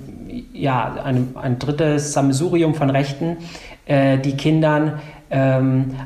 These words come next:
einen Zugang zu gewissen Basisdienstleistungen verschaffen sollen, wie das Recht auf Gesundheit, das Recht auf Wasser oder das Recht auf Nahrung. Die stellen einfach sicher, dass das Kind, äh, sowas wie eine Grundsicherung hat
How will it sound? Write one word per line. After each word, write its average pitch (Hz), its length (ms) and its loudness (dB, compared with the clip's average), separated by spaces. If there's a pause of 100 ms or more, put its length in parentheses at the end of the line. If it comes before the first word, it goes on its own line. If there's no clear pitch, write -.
(120)
einen 127 260 2
Zugang 139 520 0
zu 135 420 -2
gewissen 131 480 2
Basisdienstleistungen 123 1120 0
verschaffen 113 420 -4
sollen, 107 280 -4
wie 127 60 -2
das 120 240 -2 (220)
Recht 127 220 0
auf 127 120 -6
Gesundheit, 135 920 2 (220)
das - 180 -4
Recht 123 180 0
auf 117 120 -2
Wasser 135 360 0
oder 120 140 2
das 117 180 -4
Recht 123 180 0
auf 117 140 -2
Nahrung. 113 440 -4 (360)
Die 139 120 2
stellen 131 260 2
einfach 127 300 0
sicher, 127 260 0
dass 123 220 -4
das - 180 -6
Kind, 127 480 0
äh, 117 380 0 (340)
sowas 120 400 -2
wie 123 160 0
eine 117 480 -2
Grundsicherung 123 800 0
hat - 280 -8